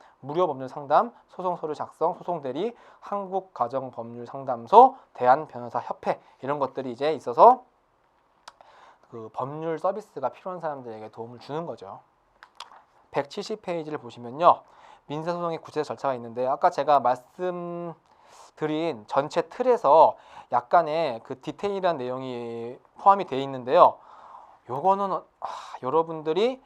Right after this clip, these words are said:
한번 읽어보시고요. 이게 시험에 나올 일은 거의 없는데, 아, 제, 제가 드리고 싶은 말은 이게 알고 싶으면은 그냥 한번 소송을 해보시는 게 오히려 더 낫다. 이거를 읽어보시고 이해를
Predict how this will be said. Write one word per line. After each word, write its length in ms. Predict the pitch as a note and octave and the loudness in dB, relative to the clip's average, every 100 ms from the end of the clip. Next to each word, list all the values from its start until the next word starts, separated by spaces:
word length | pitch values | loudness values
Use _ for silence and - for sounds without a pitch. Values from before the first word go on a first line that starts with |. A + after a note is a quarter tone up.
| _ | _
한번 260 | - G#3 D3 | -10 -8 -6
읽어보시고요. 760 | D3 G3 D3+ C3+ C3+ D3+ F3 | -4 -4 -4 -8 -8 0 2
이게 180 | B2 C#3+ | 2 -4
시험에 340 | C#3+ B3 B3+ G3 | -6 0 0 2
나올 240 | B2 C#3+ | 0 0
일은 140 | C#3+ | -6
거의 200 | C3+ C#3 | -8 -10
없는데, 580 | A#2 A2+ B2 E3 D3 - _ _ _ _ _ _ _ _ _ _ - - - | -10 -12 -2 0 0 -2 _ _ _ _ _ _ _ _ _ _ -20 -20 -20
아, 60 | - | -20
제, 160 | - C#3+ | -18 -14
제가 840 | C3 C3 C3+ C3 C3 C3 C3 A#2 - _ | -8 -6 -4 -6 2 4 6 4 -4 _
드리고 200 | D3 C#3 | -8 -8
싶은 240 | - - | -10 -6
말은 360 | C3+ C3 D3 A#2 _ _ | -4 2 0 0 _ _
이게 300 | C3+ C#3+ D#3 | -10 2 4
알고 340 | C#3 B2+ C3+ D#3 | 4 2 -2 -4
싶으면은 460 | D3+ D3 C3+ D3 | -8 -12 -8 -6
그냥 180 | B2 C3 - | -6 -8 -10
한번 180 | C#3+ | -10
소송을 320 | D3 F3 F3+ C#3 | -10 -8 -8 -8
해보시는 400 | G3 G3 E3+ C#3 | -8 -10 -10 -12
게 80 | B2 | -10
오히려 420 | A2+ A#2+ A#2 G#2+ - - - | -10 -8 -8 -8 -14 -20 -20
더 100 | - | -6
낫다. 320 | A#2 - A#2 | -6 -2 -4
이거를 280 | A2 C#3 D3+ | -2 -4 -4
읽어보시고 920 | C3 D3 D#3+ C3+ C3+ C3+ C#3+ G#3+ A#3 - - C3 | -6 -2 -2 -2 -10 -10 4 4 4 -4 -20 -14
이해를 880 | D3 D#3 D#3+ D#3 D3 D3+ E3+ F#3+ | -10 -4 0 0 0 0 0 -2